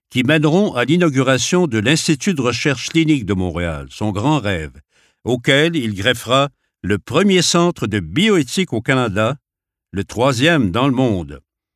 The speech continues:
Voilà où peut mener la science et la résilience. Et comme le dit si justement Boris Cyrulnik, médecin spécialiste de l'éthologie humaine, la résilience, c'est l'art de naviguer dans les torrents.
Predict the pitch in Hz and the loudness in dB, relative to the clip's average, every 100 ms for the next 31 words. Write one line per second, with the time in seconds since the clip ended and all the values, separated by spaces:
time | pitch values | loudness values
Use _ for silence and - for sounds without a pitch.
0 | _ _ _ _ _ _ _ 87 110 139 | _ _ _ _ _ _ _ -8 -2 2
1 | 139 120 107 113 107 104 117 104 98 - | 2 2 0 -2 0 0 0 -2 -4 -2
2 | 127 131 131 - - 113 107 120 113 110 | 0 0 -2 -10 -8 -2 0 -2 -2 -2
3 | 101 87 73 - - _ - 127 170 175 | -2 -4 -8 -16 -20 _ -6 -4 0 2
4 | 151 113 127 135 - 175 135 123 127 113 | 2 0 0 0 0 -2 -2 -2 0 0
5 | 107 87 117 131 135 - 113 110 98 117 | 0 0 -2 -2 -2 -4 -4 -4 -2 0
6 | 147 - _ _ _ 101 113 - 123 151 | -2 -6 _ _ _ -2 -2 0 0 0
7 | - 113 - 101 101 123 - 104 80 90 | -4 -6 -4 -4 -4 -6 -6 -8 -6 -6
8 | 87 104 107 98 92 95 92 87 113 131 | -6 -6 -6 -6 -4 -4 -4 -4 -2 0
9 | 113 - _ _ _ _ _ _ _ _ | -2 -4 _ _ _ _ _ _ _ _
10 | - 104 123 120 113 131 143 107 - _ | -6 -2 -2 -2 0 2 2 -2 -8 _
11 | _ _ 104 104 127 127 110 123 120 123 | _ _ -4 0 2 0 0 0 0 0
12 | 135 131 113 98 98 - 110 90 76 | 2 2 0 -2 -4 -2 -2 -2 -8